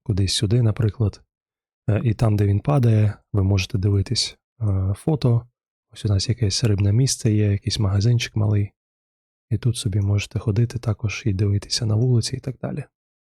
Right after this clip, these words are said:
Тобто це все на це відео. Е, сподіваюсь, вам це допомогло якось.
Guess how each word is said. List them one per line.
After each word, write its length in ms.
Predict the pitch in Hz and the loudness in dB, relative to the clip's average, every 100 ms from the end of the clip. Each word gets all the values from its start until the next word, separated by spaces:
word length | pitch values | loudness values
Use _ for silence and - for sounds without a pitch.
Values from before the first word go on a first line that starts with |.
| _ | _
Тобто 260 | - 147 135 | -10 -4 -2
це 120 | - | 0
все 260 | 131 - 170 | 2 4 4
на 120 | 147 | 2
це 160 | - 131 | 2 2
відео. 500 | 147 139 127 113 113 _ _ 123 | 2 2 2 2 -2 _ _ 0
Е, 120 | 104 | 0
сподіваюсь, 480 | - 110 107 107 113 | 0 0 2 0 0
вам 180 | 104 - _ _ - | -2 -4 _ _ -10
це 240 | 120 - 104 | -4 -2 0
допомогло 540 | 104 120 117 135 156 | 0 2 2 2 2
якось. 420 | 139 120 123 - | 2 2 -2 -2